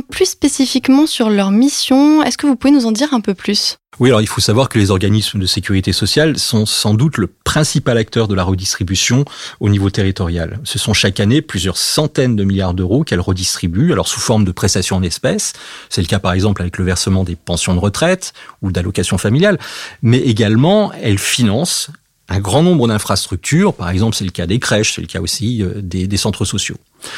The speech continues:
Speaker 2: Donc au regard de l'ampleur de ces activités, ce sont des entreprises de main-d'œuvre, euh, on l'a déjà vu, hein. Mais pour mener à bien, bah, ces missions, elles ont à peu près une organisation qui est commune. Donc on l'a vu,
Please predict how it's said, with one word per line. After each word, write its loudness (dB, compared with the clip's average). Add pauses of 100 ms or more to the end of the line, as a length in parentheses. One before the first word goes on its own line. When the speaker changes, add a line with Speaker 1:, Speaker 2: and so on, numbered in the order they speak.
(180)
Speaker 2:
Donc 2
au 6
regard 4
de 2
l'ampleur 2
de -2
ces -2
activités, 0
ce -4
sont 2
des 2
entreprises -2
de -4
main-d'œuvre, 0 (440)
euh, -10
on -8
l'a -6
déjà -4
vu, 0
hein. 0 (520)
Mais 4
pour 0
mener 4
à 0
bien, 2
bah, 2
ces -2
missions, 2 (140)
elles 0
ont 4
à 2
peu -2
près -2
une 2
organisation 2
qui -2
est 0
commune. 0 (140)
Donc -8
on -4
l'a 0
vu, 0